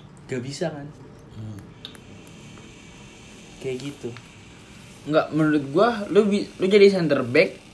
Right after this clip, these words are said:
Speaker 3: dan lu bisa nyerang karena di situ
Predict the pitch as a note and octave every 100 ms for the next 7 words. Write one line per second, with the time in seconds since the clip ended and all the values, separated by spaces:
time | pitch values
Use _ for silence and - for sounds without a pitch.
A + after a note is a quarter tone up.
0 | - - D3 E3 D#3 D3+ D#3+ E3 C#3+ C3
1 | G3 G#3 D#3+ C#3+ D3+ F#3+ A3 - - -
2 | - E3 E3 D#3+ D3+ G3+ A#3+